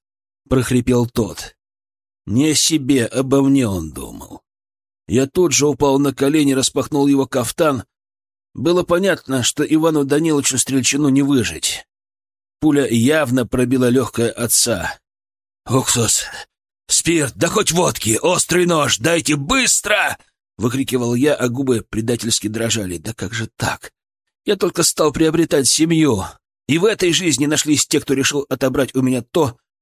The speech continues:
что только что стало проникать в мое сердце. Уничтожу.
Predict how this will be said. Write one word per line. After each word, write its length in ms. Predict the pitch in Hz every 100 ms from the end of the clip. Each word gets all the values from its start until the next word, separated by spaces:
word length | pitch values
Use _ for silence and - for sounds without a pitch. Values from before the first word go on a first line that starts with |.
| _
что 200 | - 139
только 280 | 120 175 123
что 160 | - 92
стало 320 | - 73 87
проникать 460 | - 95 110 113 95
в 60 |
мое 220 | 98 104
сердце. 460 | - - - - - - -
Уничтожу. 1120 | 82 90 98 113 - - 131 113 80 - -